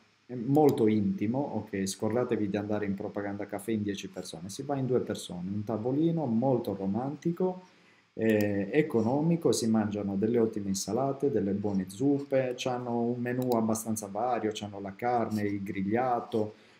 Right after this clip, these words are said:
eh, e come menù è un foglio praticamente, non è che c'è tantissima scelta, ma abbastanza scelta. La cosa bella di questo posto è l'atmosfera, un posto semplice, rustico,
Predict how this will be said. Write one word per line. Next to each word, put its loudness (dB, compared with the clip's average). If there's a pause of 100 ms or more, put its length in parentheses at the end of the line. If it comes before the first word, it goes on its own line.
(160)
eh, 4
e 0
come 6
menù 6
è 6
un 2
foglio 2
praticamente, -6
non -2
è 0
che 0
c'è -4
tantissima 0
scelta, -2 (200)
ma 0
abbastanza 0
scelta. -6
La 0
cosa 2
bella 2
di 0
questo 0
posto -2
è 0
l'atmosfera, -4 (380)
un 0
posto 4
semplice, 2 (600)
rustico, 4